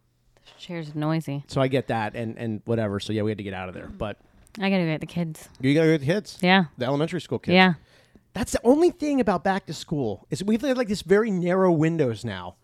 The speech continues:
Speaker 2: of getting things done. Then we gotta race to school. And
Speaker 1: Yeah,
Speaker 2: when
Speaker 1: because, like, in another hour, you have another pickup.
Speaker 2: Well, yeah, I'm just saying, like, five kids, four different schools. Like, we're running. But guess what?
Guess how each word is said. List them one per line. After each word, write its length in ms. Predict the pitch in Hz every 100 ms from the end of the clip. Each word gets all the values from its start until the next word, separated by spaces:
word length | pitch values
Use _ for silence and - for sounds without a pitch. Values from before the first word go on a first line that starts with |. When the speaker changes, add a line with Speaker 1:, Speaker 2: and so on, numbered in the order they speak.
| _ -
Speaker 2:
of 80 | 139
getting 200 | 165 156
things 200 | 143 110
done. 260 | 131 151
Then 80 | 151
we 60 | 131
gotta 120 | 135
race 180 | 123 127
to 80 | 127
school. 400 | - 117 104 - _ _ _ _ _ -
And 120 | 139
Speaker 1:
Yeah, 160 | 262 285
Speaker 2:
when 80 | 190
Speaker 1:
because, 280 | 202 220 208
like, 140 | 226 214
in 60 |
another 420 | 202 185 208 220 190
hour, 240 | 220 208
you 60 | 202
have 60 | 208
another 240 | 220 220
pickup. 300 | 180 160 139 - 147 _ -
Speaker 2:
Well, 80 | 151
yeah, 120 | 220
I'm 80 | 165
just 120 | 147
saying, 100 | 208
like, 160 | 147 131
five 240 | 185 170 -
kids, 220 | 202 -
four 160 | 180
different 240 | 151 143 117
schools. 460 | - 175 113 - - _
Like, 180 | 127 127
we're 100 | 135 165
running. 380 | 143 170 95 - _ -
But 120 | 147
guess 220 | 170 -
what? 260 | 180 165